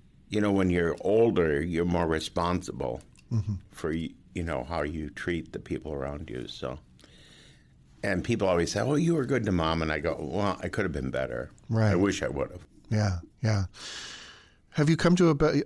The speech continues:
Speaker 2: a better understanding of your parents' marriage by having written about both of them?
Speaker 1: Well, the time of the world then.
Speaker 2: Yeah.
Speaker 1: Late twenties or early thirties. So you didn't leave somebody.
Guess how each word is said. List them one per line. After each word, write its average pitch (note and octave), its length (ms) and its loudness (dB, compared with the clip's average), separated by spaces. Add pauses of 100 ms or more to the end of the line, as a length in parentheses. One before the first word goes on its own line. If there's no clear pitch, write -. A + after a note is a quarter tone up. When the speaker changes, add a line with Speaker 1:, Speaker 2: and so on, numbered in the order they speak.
Speaker 2:
a C#3 40 -2
better C3 220 2
understanding G#2+ 560 0
of G#2 240 -2 (680)
your G#2+ 180 2
parents' G2 400 0
marriage G2 600 -4
by G2 200 0
having F#2+ 320 0
written F#2+ 240 -4
about G2+ 240 -2
both G#2+ 200 -2
of - 100 -20
them? - 100 -20 (260)
Speaker 1:
Well, F#3 640 4 (140)
the D#3 100 4
time F3 680 2 (120)
of B2+ 340 2
the A2+ 120 4
world G#2 560 4
then. D#2 540 2 (220)
Speaker 2:
Yeah. G#2+ 280 4 (640)
Speaker 1:
Late A#2 260 2
twenties F#2 400 4
or E2 60 2
early E2 280 2
thirties. F2 800 0 (640)
So - 180 -2
you B2+ 140 8
didn't C#3+ 300 8
leave A2+ 300 6
somebody. C#2+ 680 0